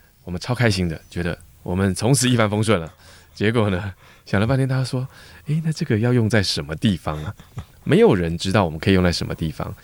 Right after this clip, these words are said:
也不知道该怎么办，我们就带去参展。啊，带去参展，啊，我们当然在过去几年，我们在各个显示器展，特别是美国的最大的这个S I D 显示器展，其实是，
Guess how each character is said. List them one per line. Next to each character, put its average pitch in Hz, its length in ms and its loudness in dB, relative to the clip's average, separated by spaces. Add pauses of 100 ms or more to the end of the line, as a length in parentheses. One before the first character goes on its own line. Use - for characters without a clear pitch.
(340)
也 98 100 -6
不 92 120 -4
知 - 0 -
道 131 100 4
该 127 80 6
怎 110 80 0
么 87 60 -4
办， 90 200 -2 (100)
我 - 100 -2
们 92 100 -2
就 104 80 2
带 98 140 2
去 98 80 2
参 90 240 0
展。 - 200 -4 (440)
啊， 120 100 0
带 180 80 2
去 202 80 2
参 190 220 0
展， 113 280 0
啊， 92 240 0
我 87 60 -2
们 90 100 -2
当 113 160 2
然 98 160 0 (140)
在 110 240 2
过 117 160 0
去 107 160 -4
几 - 140 -8
年， 85 120 -4
我 82 40 -4
们 85 100 -4
在 95 240 0
各 107 160 0
个 85 320 -2
显 - 180 -4
示 110 100 -2
器 120 40 0
展， - 160 -4
特 117 100 0
别 101 80 2
是 107 80 0
美 82 140 0
国 82 140 -6
的 82 80 -8
最 110 100 0
大 101 140 2
的 82 120 -2
这 87 140 -4
个 - 120 -4
S 107 180 0
I 98 80 2
D 104 80 -4
显 92 140 -2
示 87 40 -2
器 92 80 -6
展， - 120 -6
其 - 140 -8
实 90 140 0
是， 92 220 0